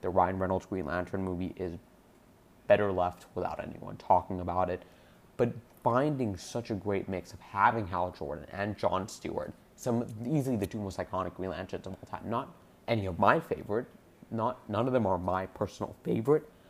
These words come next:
but I love both of the characters, and Hal Jordan especially, I think, should really get his fix in the general. I think John Stewart is a bit better viewed by people who don't read comics because of the Justice League and Unlimited series,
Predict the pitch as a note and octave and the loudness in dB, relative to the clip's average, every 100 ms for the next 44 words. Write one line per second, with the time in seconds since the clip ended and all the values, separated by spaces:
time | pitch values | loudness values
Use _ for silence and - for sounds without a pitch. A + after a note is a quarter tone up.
0 | - - B2+ A#2+ A2+ A#2 G#2 G2+ F#2+ F2+ | -20 -4 4 8 12 12 10 4 4 2
1 | - F2 F2+ F#2+ E2 F#2+ G#2 A#2 A2+ G#2 | 2 0 2 -4 -6 -2 2 4 4 0
2 | F#2 - - F#2 - F2+ F#2 G2 F#2+ - | -2 -8 -4 -4 -2 -2 -2 -4 -10 -10
3 | - - - - D3 A#2 B2+ A#2+ G#2 A2+ | -20 -20 -16 2 4 6 6 6 4 2
4 | G#2 G#2+ F#2 - - G2+ - - G2 F#2 | 2 0 -6 -10 0 0 0 -6 -4 -4
5 | F#2 - - F#2 - G3 B2 A2+ G2+ G#2+ | -6 -6 -4 -4 0 0 4 6 6 4
6 | - G#2 G#2 - - F2 - G2+ - G2+ | -2 0 0 -2 -6 -6 -2 -2 0 4
7 | G2 F#2+ F#2+ - - - G#2+ G#2+ A2 B2 | 6 4 2 -8 -20 -8 -6 -2 0 2
8 | B2+ G2 G2+ F#2 G#2+ A#2 G2 F#2+ G2+ F2+ | 0 4 4 4 -4 -4 -4 0 0 0
9 | F2+ - F#2 F#2 G2 - G2 F#2+ F#2 F#2 | -6 -6 -4 -4 -4 -8 -10 -4 -4 -4
10 | F#2 F#2+ - - F#2+ - E2+ - - F2+ | -6 -6 -8 -4 -4 -4 -12 -14 -8 -6
11 | F2+ F#2+ F#2 E2+ - F#2+ G2 A2 A#2+ A2 | -2 -2 -2 -4 -6 0 2 2 0 -4